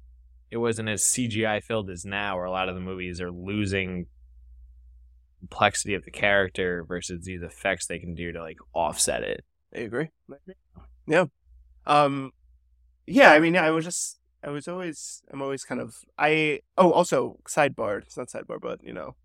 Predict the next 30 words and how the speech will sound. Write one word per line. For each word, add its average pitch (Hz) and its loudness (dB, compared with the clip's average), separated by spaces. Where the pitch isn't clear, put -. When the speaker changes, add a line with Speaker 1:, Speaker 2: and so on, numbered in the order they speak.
Speaker 2:
I 143 -2
don't 202 6
know, 170 6
I 156 -4
don't 156 -2
know 127 -6
much, 120 -6
so 139 2
if 135 -6
you 147 -2
do 135 0
read 139 0
comic 131 -2
books - -4
out 139 2
there 139 -2
and 135 -4
my 123 -2
description 131 -6
of 120 -6
that 120 -2
last 123 -2
mutant 127 -4
from 123 -8
X-Men 127 -4
was 131 -6
terrible, 131 -4
<laughs> - -16
I - -6
apologize. 170 2